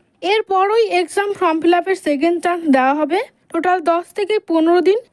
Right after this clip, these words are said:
এক্সাম ফর্ম ফিল আপের জন্য সময় দেওয়া হবে প্রত্যেক স্টুডেন্টকে। তোমাদের ফাইনাল এক্সাম কবে হতে চলেছে এই ভিডিওর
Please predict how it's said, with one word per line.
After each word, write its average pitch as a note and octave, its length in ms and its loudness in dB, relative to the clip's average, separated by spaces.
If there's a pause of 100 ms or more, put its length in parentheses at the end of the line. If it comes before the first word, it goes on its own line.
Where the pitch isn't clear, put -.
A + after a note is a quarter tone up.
(120)
এক্সাম E4+ 380 0
ফর্ম D#4 220 0
ফিল E4 160 0
আপের F4+ 240 -2
জন্য F4 200 2 (280)
সময় C#4+ 340 0
দেওয়া D4+ 180 0
হবে E4 160 2 (120)
প্রত্যেক D#4 400 -2
স্টুডেন্টকে। G#3 440 0 (380)
তোমাদের F#4+ 340 0
ফাইনাল F#4 340 0
এক্সাম A#4 240 -2 (120)
কবে D#4 260 -2
হতে G4 180 0 (120)
চলেছে F4+ 340 2 (360)
এই C#4+ 120 2
ভিডিওর C#4+ 280 4